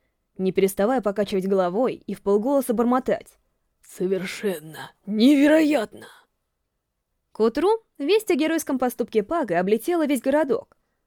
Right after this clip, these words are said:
и потому после завтрака в просторном холле замка собрался весь цвет крайдийского общества. Кроме герцогской семьи, придворных и низшей знати, здесь присутствовали также купцы, ремесленники и зажиточные арендаторы —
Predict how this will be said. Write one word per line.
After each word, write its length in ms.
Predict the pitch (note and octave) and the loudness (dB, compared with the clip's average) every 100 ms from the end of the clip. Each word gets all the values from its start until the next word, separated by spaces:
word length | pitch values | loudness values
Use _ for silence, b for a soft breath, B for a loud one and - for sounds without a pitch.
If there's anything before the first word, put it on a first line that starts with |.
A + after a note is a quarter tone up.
| - | -8
и 140 | F#3 | -4
потому 400 | F#3 F#3 F3 A#3 | -2 0 0 0
после 280 | A#3 F#3+ F#3 | 0 -2 -2
завтрака 460 | F3+ D4 - F#3 E3 | -2 -4 -6 -12 -8
в 60 | |
просторном 500 | - G#3+ - A#3+ A3+ | -2 -2 0 0 0
холле 240 | G#3+ G#3 F#3+ | 2 2 2
замка 480 | G3+ C#4+ - - - _ _ _ | 0 -4 -8 -14 -16 _ _ _
собрался 500 | - F3+ D4 G4+ D4+ | -6 -2 0 0 0
весь 200 | C4 F#4 | 0 0
цвет 260 | - D#4+ C#4+ | -2 -6 -2
крайдийского 520 | B3 A3+ B3+ - B3+ | 0 0 -2 -2 0
общества. 720 | D#4 B3+ - D3 - D3+ - - _ _ _ _ _ | 0 -2 -4 -14 -10 -10 -12 -16 _ _ _ _ _
Кроме 320 | - F3 C4 | -4 0 0
герцогской 460 | C4+ E4 C#4 B3 A#3 | 0 -2 -4 -4 -2
семьи, 480 | - G3+ G#3 C#4 C#3 | -2 -4 -4 -4 -6
придворных 680 | - F#3+ G#3+ D4 C4 F#3 - | -4 -2 0 2 0 0 -4
и 80 | A3+ | 0
низшей 340 | A3 G#3 G#3 | 0 2 0
знати, 560 | F#3 A3+ F4 - - - _ _ _ _ _ _ _ - | 0 0 -4 -8 -12 -14 _ _ _ _ _ _ _ -6
здесь 340 | G#3 G#3 G4 | -2 2 2
присутствовали 600 | E4+ D4 F4 - D4 C#4+ | 2 -2 -2 -4 -4 -4
также 300 | C4+ C4+ B3 | -2 0 0
купцы, 500 | A3+ F#3+ - - A#3 | -2 -4 -6 -6 -4
ремесленники 680 | E3+ F3 C#4+ - G#3 D#3+ F3+ | -2 -2 -4 -4 -4 -4 -2
и 60 | G3 | 0
зажиточные 560 | G#3+ D4+ F4 - C4 | 2 0 -2 -4 -2
арендаторы — 640 | C4 D#4 F4 G#3 F3 - | -2 0 0 -2 -6 -8